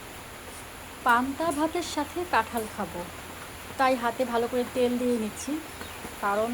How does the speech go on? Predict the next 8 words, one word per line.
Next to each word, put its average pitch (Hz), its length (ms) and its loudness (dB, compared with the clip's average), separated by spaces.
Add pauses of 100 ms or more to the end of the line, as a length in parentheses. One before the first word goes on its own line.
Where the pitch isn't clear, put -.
(140)
কাঁঠালে 240 460 4
ভীষণ 233 380 0
আঠা, 202 320 4 (680)
হাতে 254 300 6
লেগে 240 280 6
গেলে 247 240 4
সহজে 226 440 2
ছাড়ানো 220 440 4